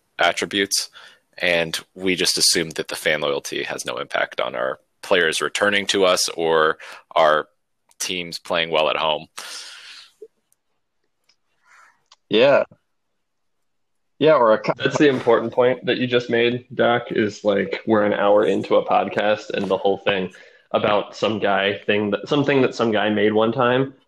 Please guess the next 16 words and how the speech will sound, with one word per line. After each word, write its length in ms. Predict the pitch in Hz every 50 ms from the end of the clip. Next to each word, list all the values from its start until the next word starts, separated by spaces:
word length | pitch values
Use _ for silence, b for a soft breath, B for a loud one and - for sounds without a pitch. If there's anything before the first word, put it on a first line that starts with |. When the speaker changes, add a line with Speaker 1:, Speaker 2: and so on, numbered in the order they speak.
| _ _ -
Speaker 3:
and 120 | 113 110
then 80 | 110 107
updated, 460 | - 110 - - 120 113 110 110 107
like, 240 | 104 107 101 98 -
seventeen 480 | - 104 104 104 101 98 - 107 104
times, 420 | 98 - 104 104 104 110 117 113 117
and 120 | 104 101
then 80 | 101 95
there 200 | 101 101 101 101
are, 60 | 98
like, 220 | 98 98 95 92
fake 280 | - - 101 98 98 -
bootleg 340 | - 101 92 110 107 110 107
versions 340 | 113 113 113 113 123 120 117
on 160 | 117 117 123
it. 160 | 131 127 -